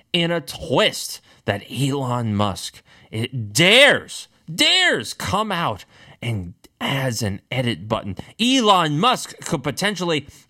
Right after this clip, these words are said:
unban people that we don't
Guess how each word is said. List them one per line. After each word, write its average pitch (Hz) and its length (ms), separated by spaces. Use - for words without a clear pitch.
unban 208 1300
people 156 460
that 110 200
we 165 380
don't 165 460